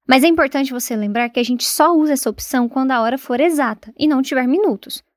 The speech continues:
Por exemplo, uma hora, one o'clock. Duas horas, two o'clock. Three o'clock, four o'clock, five o'clock e por aí em diante.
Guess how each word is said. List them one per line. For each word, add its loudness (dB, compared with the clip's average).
Por 4
exemplo, 0
uma 6
hora, -4
one -4
o'clock. -2
Duas 0
horas, 0
two -4
o'clock. -2
Three 0
o'clock, 0
four -4
o'clock, -2
five 0
o'clock -2
e -12
por 0
aí 0
em 0
diante. -6